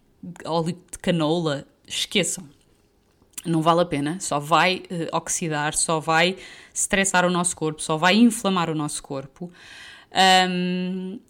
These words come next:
e, portanto, a, a dieta para mim é das coisas mais importantes. Obviamente, juntamente à dieta, o dormir bem. Vocês já ouviram provavelmente o meu episódio sobre o sono. Quem não ouviu, vá lá ouvir o episódio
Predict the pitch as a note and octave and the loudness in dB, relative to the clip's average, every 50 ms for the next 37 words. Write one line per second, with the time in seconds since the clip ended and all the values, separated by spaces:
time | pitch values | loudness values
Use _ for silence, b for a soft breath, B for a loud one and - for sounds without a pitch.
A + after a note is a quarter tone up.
0 | - - - C4+ C#4 - - - A3 A#3 G#3+ G#3+ - - - - - G#3 G#3 G3 | -10 -2 0 0 0 0 0 0 2 2 0 -2 -6 -8 -10 -6 -4 -2 -2 -2
1 | - F#3+ F3 E3 - G3 F3+ F#3+ A3 A3+ A#3 A#3 - A3 G#3+ G#3+ G#3+ G3+ G#3+ G3+ | -2 -4 -8 -4 -2 -2 0 4 4 4 4 4 2 0 0 2 2 4 4 4
2 | F#3+ G3 - - G3 F3+ F3+ E3 E3+ E3+ E3+ E3+ D#3 D#3 D3+ - - - C3 C3+ | 2 0 -2 -4 -2 -2 -2 -2 0 0 0 0 0 -2 -2 -4 -6 -8 -10 -10
3 | - - - B3 B3 G#3+ A#3+ A#3+ A3 G#3 G#3+ G#3+ G#3 G#3 G#3+ G#3 G#3+ G3+ G#3 G3+ | -12 0 4 4 6 6 4 4 4 2 2 2 2 2 2 2 2 2 0 2
4 | F#3+ F#3+ F3+ E3 D#3+ F3 F3 F3 F3 - - - G#3+ A3 A3 F#3 A3 F#3 G3+ G3+ | 2 2 0 2 2 2 2 2 0 -4 -8 -6 -6 -4 -2 -2 0 0 0 0
5 | G3 F3+ D#3+ D#3 D3+ C3 B2 C3 C3+ - - - E3 D#3+ - F3+ F3 F3 F3+ F3 | 0 0 -2 -4 -6 -8 -8 -10 -14 -14 -12 -10 -8 -6 -4 -4 -2 0 2 4
6 | E3+ E3+ D#3+ - - _ - E3 D#3+ D3+ E3 F3 E3+ F3 E3+ - E3 E3 E3 D#3 | 4 4 2 0 -4 _ -8 -6 -4 -4 -4 -2 -2 -2 -4 -4 -4 -4 -4 -4
7 | D#3+ D#3+ E3 D#3+ D#3+ E3 D#3+ D#3+ D#3 D#3 D#3 D3+ - - E3 E3 F3 E3+ - E3 | -2 -2 -2 -2 -2 -4 -4 -2 -2 -2 -2 -4 -6 -8 -8 -6 -6 -4 -2 -2
8 | D#3 D3 C#3+ - D#3+ D3+ D#3+ F#3 - - A#3 C4+ D#4 C#4+ - G#3 G3 G3 F#3 F#3 | -2 -2 -4 -6 -6 -6 -6 -4 2 4 6 6 6 4 2 0 0 0 0 0
9 | F3+ F#3 D#3 F3+ F#3+ C#3+ C#3+ - _ - E3 E3+ F#3 F#3+ G3 F#3+ F3+ D#3 D3+ D3+ | -2 -2 -2 -4 -6 -6 -8 -12 _ -12 -4 2 4 6 6 6 6 4 2 0
10 | D3+ C#3+ D3+ D3+ D3 D3+ C#3+ - - D3+ D3+ D#3+ D3+ D3 C3+ C3+ | -2 -4 -6 -8 -6 -8 -8 -8 -6 -4 -2 -2 -2 -2 -4 -10